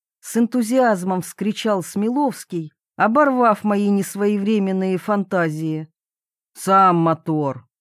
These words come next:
огрызнулся хмурый Саша. «Я хотел сказать, начали!» — объяснил Макс.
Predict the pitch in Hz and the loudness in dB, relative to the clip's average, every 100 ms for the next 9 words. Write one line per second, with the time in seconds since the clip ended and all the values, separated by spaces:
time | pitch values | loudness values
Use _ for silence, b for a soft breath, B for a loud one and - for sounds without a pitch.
0 | _ - 156 165 180 175 247 214 190 175 | _ -8 -4 -2 -2 0 0 0 -4 -4
1 | 196 220 214 208 - 185 151 - 151 147 | -2 0 0 -4 -4 -4 -4 -6 -14 -16
2 | _ _ _ _ _ _ 147 233 233 208 | _ _ _ _ _ _ 0 2 2 2
3 | 226 - 208 185 214 208 247 240 190 - | 0 2 0 0 0 2 4 4 2 0
4 | 165 147 - _ _ _ - 165 147 180 | -2 -2 -6 _ _ _ -8 -6 -4 -6
5 | 170 185 175 160 156 147 - - | -6 -6 -4 -2 -2 -4 -10 -20